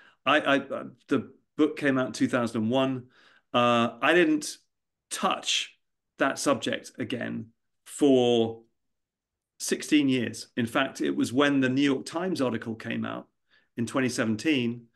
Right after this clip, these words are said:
that I went, "Hmm, this is interesting, because this looks like it's been really well sourced." Of course, I, you know, I, I'm now fortunate enough, as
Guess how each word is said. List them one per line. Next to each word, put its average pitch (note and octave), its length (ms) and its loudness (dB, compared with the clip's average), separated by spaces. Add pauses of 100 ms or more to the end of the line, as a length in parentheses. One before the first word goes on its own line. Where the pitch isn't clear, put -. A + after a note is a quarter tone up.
(580)
that - 400 2 (500)
I C3 300 4
went, B2+ 540 2 (140)
"Hmm, C4 180 2 (220)
this A3 160 -4
is A2+ 100 -4
interesting, C3 520 -6
because C#3 260 0
this F3+ 220 0
looks C3+ 240 -4
like B2+ 180 -4
it's - 140 -6
been B2 320 0
really D3 320 6
well A2+ 260 2
sourced." G#2+ 540 -4 (320)
Of A#2 100 -12
course, C3+ 220 2
I, B2+ 100 4
you C#3 160 2
know, A#2 80 0
I, A2 180 -6 (200)
I'm A2+ 260 -2
now B2 240 2
fortunate B2 540 0
enough, A#2 320 -6
as A2 220 -12